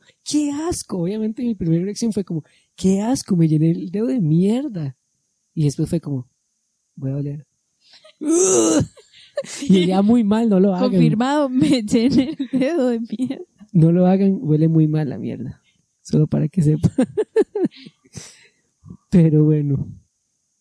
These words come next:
Speaker 1: ¿Y usted, Mimi, se ha limpiado con algo que no es papel higiénico? Sí.
Speaker 2: No, de hecho, tenía <laughs> un salvador personal.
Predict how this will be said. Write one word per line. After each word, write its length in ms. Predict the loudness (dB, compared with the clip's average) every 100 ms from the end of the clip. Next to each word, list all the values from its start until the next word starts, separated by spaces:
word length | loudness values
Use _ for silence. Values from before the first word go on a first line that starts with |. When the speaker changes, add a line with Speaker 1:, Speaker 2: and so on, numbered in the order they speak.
| _ _ -8
Speaker 1:
¿Y 120 | -6
usted, 180 | 0 2
Mimi, 260 | 4 2
se 100 | 2
ha 40 | 0
limpiado 340 | 0 0 -2
con 200 | -2 -2
algo 240 | 0 -2
que 140 | -4 -4
no 100 | -4
es 100 | -4
papel 300 | -6 -4 -4
higiénico? 460 | -4 -6 -8 -16 _ _ _ _ _ _ _ _ _ _ _ _ _ _ _ _ _ _ _ _ _ _ _ _ _ _ -18
Sí. 340 | -6 -4 -4 -10 _ _ -20 _ _ _ _ _ _ _ _ _ _ _ _ _ _ _
Speaker 2:
No, 420 | -10 -8 -10 -12 _ _
de 320 | -16 -10 -8
hecho, 400 | -8 -10 -14 -14 -18 _ _
tenía 280 | -8 -2 0
<laughs> 260 | 0 -4
un 260 | -6 -10 -8
salvador 600 | -8 -8 -8 -6 -6 -8
personal. 720 | -6 -4 -2 -4 -4 -6 -6